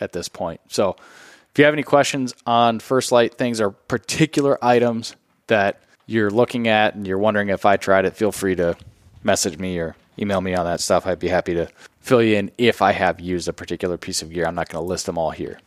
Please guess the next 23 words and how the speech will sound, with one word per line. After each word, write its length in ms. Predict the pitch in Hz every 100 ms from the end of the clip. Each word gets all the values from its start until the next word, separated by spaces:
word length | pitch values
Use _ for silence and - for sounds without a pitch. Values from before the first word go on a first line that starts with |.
| _ _ _ -
All 80 | 139
right, 180 | 120
and 100 | 147
last 280 | 131 147 147
but 80 | 143
not 220 | 131 107
least, 420 | 135 208 208 - _ _ _ _
footwear, 640 | - 196 139 131 123 - _ -
an 60 | 127
important 360 | 120 156 143
one, 220 | 120 117 -
one 260 | 120 131 143
that 200 | 135 -
I 200 | 123 123
have 200 | 123 110
been, 380 | 117 117 117 113 _ - -
I've 60 | 143
been 120 | 139
pretty 200 | 170 190
well 220 | 160 156
set 240 | - 147
up 260 | 139 147 -
in 260 | 143 151